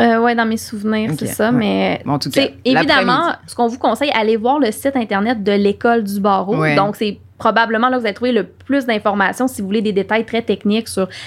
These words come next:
Speaker 1: les horaires et tout, là. Donc, euh, on vous réfère à ce site-là qui est très bien fait puis qui
Speaker 2: Mhm.
Speaker 1: va vous guider sur tout ça.
Speaker 2: Ouais.
Speaker 1: Alors, euh,
Speaker 2: Donc, toi, t'avais, tu, tu, t'as décidé de prendre les cours l'après-midi
Speaker 1: Oui.
Speaker 2: parce que t'es efficace le matin.
Speaker 1: Exactement.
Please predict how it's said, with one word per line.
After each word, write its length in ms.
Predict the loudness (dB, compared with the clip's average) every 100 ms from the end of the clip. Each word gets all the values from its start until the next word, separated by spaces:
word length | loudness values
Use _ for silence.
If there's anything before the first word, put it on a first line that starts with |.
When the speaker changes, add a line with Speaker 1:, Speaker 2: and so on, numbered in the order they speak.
| -2
Speaker 1:
les 160 | 2 4
horaires 320 | 2 2 -2
et 80 | -4
tout, 200 | -6 0
là. 180 | 0 0
Donc, 340 | -2 -4 -4
euh, 180 | -2 -2 -2
on 120 | -2
vous 100 | 0
réfère 340 | 0 0 0 -2
à 120 | -2
ce 120 | -4
site-là 280 | -4 -4 -4
qui 140 | -4
est 60 | -6
très 180 | -2 0
bien 200 | 0 -2
fait 220 | -2 -2
puis 160 | -2
qui 80 | -2
Speaker 2:
Mhm. 60 | 0
Speaker 1:
va 60 | 0
vous 160 | -2
guider 340 | -4 -2 0 -2
sur 180 | -6
tout 140 | -10 -6
ça. 240 | -2 -2 -2 -8
Speaker 2:
Ouais. 180 | -6 -6 -10 -6
Speaker 1:
Alors, 480 | -2 2 4 2 0
euh, 160 | 0 2
Speaker 2:
Donc, 120 | 0
toi, 140 | -2
t'avais, 340 | -2 -2 -4 -8
tu, 380 | -12 -8 -8 -8
tu, 420 | -14 -16 -14 -14 -10
t'as 120 | -6
décidé 360 | -4 -4 -2 -4
de 40 |
prendre 220 | -2 -2 0
les 80 |
cours 240 | -2 -2 -2
l'après-midi 600 | 0 -2 -2 0 0 0
Speaker 1:
Oui. 100 | 0
Speaker 2:
parce 80 | 0
que 80 |
t'es 100 | -8 -8
efficace 380 | -6 -8 -8
le 60 | -8
matin. 320 | -8 -8 -14 -10 0
Speaker 1:
Exactement. 600 | 2 2 0 -2 -2